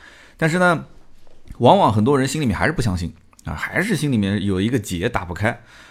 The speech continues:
而且大家如果再反过来看，现在很多的一些车型在变速箱方面，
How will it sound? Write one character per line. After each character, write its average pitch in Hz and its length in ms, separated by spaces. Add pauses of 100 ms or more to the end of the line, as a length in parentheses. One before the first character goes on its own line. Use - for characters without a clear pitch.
(120)
而 190 120
且 175 140
大 170 100
家 175 160
如 165 140
果 147 100
再 190 380
反 101 260
过 117 80
来 113 100
看， - 240 (240)
现 185 160
在 165 120
很 92 200
多 131 160
的 160 60
一 131 160
些 117 140
车 117 180
型 95 320
在 127 180
变 156 260
速 139 120
箱 147 200
方 123 160
面， 87 160